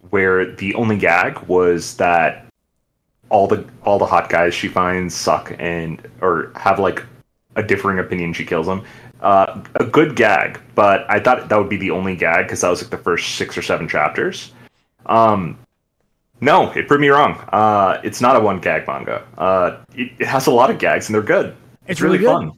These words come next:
Speaker 2: It has an overarching plot. We have a little mystery around who this girl is. Yeah, I, this
Speaker 1: It, it
Speaker 2: is
Speaker 1: has romance. <laughs>
Speaker 2: Yeah, and I think this,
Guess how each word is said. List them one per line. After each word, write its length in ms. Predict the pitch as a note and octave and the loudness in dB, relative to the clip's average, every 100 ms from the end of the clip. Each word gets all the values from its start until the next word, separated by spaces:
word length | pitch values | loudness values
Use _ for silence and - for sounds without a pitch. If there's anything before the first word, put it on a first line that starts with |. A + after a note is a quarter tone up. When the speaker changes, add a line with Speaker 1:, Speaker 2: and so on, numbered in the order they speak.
| - | -10
Speaker 2:
It 100 | E3+ | -6
has 180 | F#3 F3 | -4 -2
an 60 | |
overarching 440 | F3+ F3+ E3+ - C#3+ | -2 -2 -4 -8 -10
plot. 280 | A3 B3 G#3 | -6 -6 -4
We 80 | |
have 120 | E3 D3 | -6 -6
a 40 | |
little 160 | D#3 D#3 | -6 -6
mystery 420 | E3 - E3 D#3+ | -6 -4 -4 -4
around 380 | E3 D#3+ D#3 C#3 | -4 -6 -8 -10
who 100 | D#3 | -10
this 120 | C3+ | -10
girl 320 | A#3 A3+ G#3+ | -6 -4 -2
is. 320 | G#3+ G3 - | -2 -4 -6
Yeah, 300 | F#3 F3 C#3+ F#3+ | -6 -6 -6 -4
I, 140 | G3+ | -2
this 160 | B3+ C4+ | 0 0
Speaker 1:
It, 120 | - | 2
it 60 | G3 | 4
Speaker 2:
is 80 | |
Speaker 1:
has 220 | D#3+ F#3 B2+ | 4 4 4
romance. 760 | C#3 A3 E3+ D#2+ - - - _ | 4 4 2 0 -4 -12 -14 _
<laughs> 60 | _ _ - C#3+ - | _ _ -10 -10 -4
Speaker 2:
Yeah, 340 | F3 D3 D#3 - | -4 -4 -6 -4
and 140 | G#3 | 0
I 80 | G#3 | 2
think 300 | G#3 C4+ A3 | 0 -2 -4
this, 640 | E3 D3+ G#3+ A3+ - - | -4 0 0 0 -6 -10